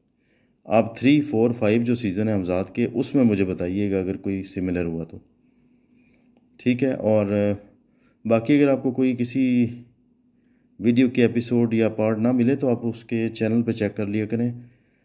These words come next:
कोशिश यही होती है कि सारा कुछ उस पे दे दिया जाए, आपको गाइड कर दिया जाए। कहानियाँ इंशाल्लाह एक से बढ़कर एक आएंगी,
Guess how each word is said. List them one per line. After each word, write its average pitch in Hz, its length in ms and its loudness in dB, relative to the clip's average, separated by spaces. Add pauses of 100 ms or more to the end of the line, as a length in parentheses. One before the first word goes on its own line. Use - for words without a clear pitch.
(200)
कोशिश 117 360 -2
यही 117 140 6
होती 120 200 2
है 113 80 -2
कि 107 80 -4
सारा 98 280 -4
कुछ 104 260 -8
उस 98 120 -12
पे 101 280 -6 (540)
दे 95 240 0
दिया 92 220 -2
जाए, 85 140 -2
आपको 90 240 -6
गाइड 87 280 -4
कर 95 120 -6
दिया 87 260 -6
जाए। 82 220 -10 (1080)
कहानियाँ 98 340 2
इंशाल्लाह 107 760 -2
एक 110 180 0
से 107 120 -2
बढ़कर 104 320 0
एक 104 180 0
आएंगी, 101 340 -4